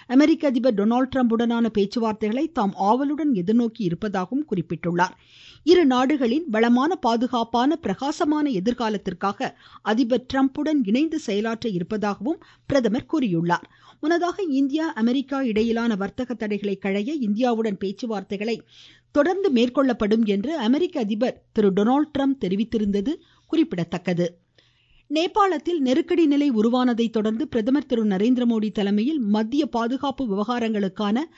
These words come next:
அமைச்சரவை குழு கூட்டம் புதுடெல்லியில் நடைபெற்றது. நேபாளத்தில் வன்முறைகள் குறித்து கவலை வெளியிட்ட பிரதமர், அந்நாட்டில் அமைதி திரும்ப அங்குள்ள மக்கள் ஒத்துழைக்க வேண்டும் என்று கோரியுள்ளார். இதனிடையே,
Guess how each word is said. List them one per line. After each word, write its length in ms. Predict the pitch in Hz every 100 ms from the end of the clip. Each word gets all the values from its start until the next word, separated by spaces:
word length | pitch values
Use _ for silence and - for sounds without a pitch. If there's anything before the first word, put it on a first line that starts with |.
| - -
அமைச்சரவை 600 | 202 262 349 - 285 262
குழு 240 | 233 226
கூட்டம் 340 | 220 226 277 277
புதுடெல்லியில் 640 | 247 262 226 208 190 330
நடைபெற்றது. 600 | 190 185 185 175 180 180 - _ - - -
நேபாளத்தில் 640 | 233 247 262 240 226 262
வன்முறைகள் 560 | 196 208 233 226 226 220
குறித்து 300 | 226 214 269
கவலை 300 | 254 185 214 220
வெளியிட்ட 420 | 196 196 202 202
பிரதமர், 420 | 185 180 202 330 - - -
அந்நாட்டில் 640 | 254 254 262 330 370 349
அமைதி 400 | 202 233 262 285
திரும்ப 300 | 254 240 247 294
அங்குள்ள 340 | 208 220 285
மக்கள் 380 | 254 196 - 247 - _
ஒத்துழைக்க 520 | - 247 330 311 - 208
வேண்டும் 300 | 185 214 220
என்று 260 | 180 226 -
கோரியுள்ளார். 580 | 262 190 160 170 170 -
இதனிடையே, 520 | 202 208 214 294 226